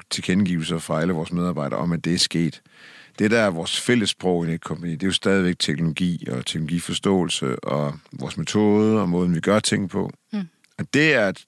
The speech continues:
Speaker 1: et universelt sprog, ligesom musikere har deres sprog i form af noder og musik, så har vi vores sprog i forhold til teknologiske standarder, programmering og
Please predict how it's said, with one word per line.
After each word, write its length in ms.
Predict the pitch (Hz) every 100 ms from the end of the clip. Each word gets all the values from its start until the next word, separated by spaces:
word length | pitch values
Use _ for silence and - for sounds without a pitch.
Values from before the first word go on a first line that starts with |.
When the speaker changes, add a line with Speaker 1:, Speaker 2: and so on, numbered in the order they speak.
| -
Speaker 1:
et 160 | 87 - - -
universelt 460 | 85 80 - 85
sprog, 300 | 80 - 87
ligesom 220 | 85 82
musikere 540 | 80 80 90 - 78 76
har 220 | 78 85
deres 460 | 78 69 65 - - _ -
sprog 380 | - 82 55 -
i 60 |
form 280 | 80 85 71
af 60 | 76
noder 320 | 80 85 98
og 120 | 90
musik, 400 | 85 - 123 - _ _ _ _ _ _
så 120 | - 98
har 140 | 82
vi 100 | 82
vores 240 | 80 69
sprog 280 | - - 65
i 40 | 60
forhold 300 | 60 76 76
til 300 | - 67 60 _ _ _ _ _ _ _ _
teknologiske 520 | - 78 82 80 - -
standarder, 480 | - 76 78 58
programmering 640 | - - 78 73 58 50 50
og 260 | 50 -